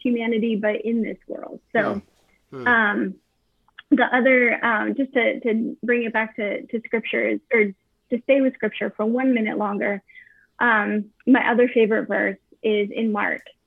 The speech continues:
Speaker 1: and in the Gospel of Mark, um, it's, it, you get a little bit of whiplash, um, <laughs> in reading it, but just that very first introductory chapter, you know, there's John in the wilderness,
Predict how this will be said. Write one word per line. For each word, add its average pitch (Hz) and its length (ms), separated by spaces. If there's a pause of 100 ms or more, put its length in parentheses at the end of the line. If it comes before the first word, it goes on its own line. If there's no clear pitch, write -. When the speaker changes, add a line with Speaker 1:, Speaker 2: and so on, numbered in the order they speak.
(240)
Speaker 1:
and 208 480
in - 200
the 220 60
Gospel 240 400
of 226 100
Mark, 202 320 (760)
um, 202 520 (360)
it's, 240 180 (200)
it, 233 160 (220)
you 254 140
get 269 120
a 277 60
little 269 220
bit 233 120
of 214 100
whiplash, 202 500 (220)
um, 208 440 (160)
<laughs> - 160
in 226 520
reading 226 300
it, - 220 (100)
but 233 140 (460)
just 302 240
that 247 180
very 247 540 (140)
first 226 280 (120)
introductory 214 720
chapter, - 580 (560)
you 220 140
know, 202 280 (460)
there's 214 280 (540)
John 247 440
in 240 180
the 226 80
wilderness, 220 640